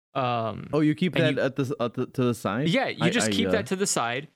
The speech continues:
Speaker 1: and you have the video in the front.
Speaker 2: <laughs> I
Speaker 1: It's
Speaker 2: have
Speaker 1: basically the
Speaker 2: that.
Speaker 1: same, you have the exact same page that you look at right now to go play videos, except the bottom of the screen. Like, ins-,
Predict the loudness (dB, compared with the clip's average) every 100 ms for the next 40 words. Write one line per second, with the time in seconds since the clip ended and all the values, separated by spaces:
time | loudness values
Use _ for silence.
0 | _ -4 0 0 -2 -2 2 2 2 -2
1 | -2 0 2 2 4 2 2 0 0 0
2 | -2 -8 _ _ _ -4 0 0 0 -2
3 | -4 -2 -2 -2 -2 -2 0 -2 0 0
4 | 0 0 -2 0 -2 -2 -4 -4 -4 0
5 | 0 0 -2 0 -2 -2 -6 -4 -4 -2
6 | -2 -2 -4 _ _ _ -4 -4 0 0
7 | 0 0 -2 -2 -2 -2 -2 -4 -6 -12
8 | _ -6 -4 -2 -4 -4